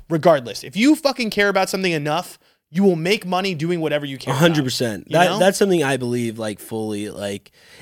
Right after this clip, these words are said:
Speaker 2: a-, and also, you're right. The money doesn't fucking matter if you're doing something you love.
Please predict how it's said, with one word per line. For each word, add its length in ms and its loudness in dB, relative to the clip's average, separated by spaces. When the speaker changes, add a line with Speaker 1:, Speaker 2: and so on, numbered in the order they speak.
Speaker 2:
a-, 360 -2
and 100 0
also, 680 6
you're 160 6
right. 240 4
The 60 -2
money 260 4
doesn't 360 2
fucking 300 -2
matter 280 -2
if 80 -6
you're 100 -4
doing 200 -2
something 260 -4
you 140 -4
love. 280 -10